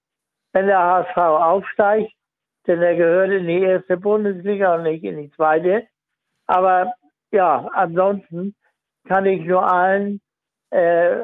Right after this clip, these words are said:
alles Gute und gute Gesundheit wünschen und dass sie alle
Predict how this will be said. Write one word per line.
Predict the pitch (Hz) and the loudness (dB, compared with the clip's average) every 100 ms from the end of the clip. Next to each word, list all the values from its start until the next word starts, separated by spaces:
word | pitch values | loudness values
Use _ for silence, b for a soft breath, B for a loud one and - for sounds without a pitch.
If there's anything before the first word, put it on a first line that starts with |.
| - - | -8 -4
alles | 214 208 175 - | 0 0 -2 -2
Gute | 214 208 214 | 0 0 0
und | 190 175 | -2 -2
gute | 196 190 190 175 160 _ _ _ | -2 0 2 0 -2 _ _ _
Gesundheit | - 165 202 226 208 202 180 | -2 0 0 2 2 0 0
wünschen | 202 196 175 196 196 B B B | -2 -2 -6 -8 -8 B B B
und | 190 160 208 | -4 -2 -2
dass | 175 | -2
sie | 208 240 | -4 -2
alle | 208 226 220 214 | 0 2 0 -2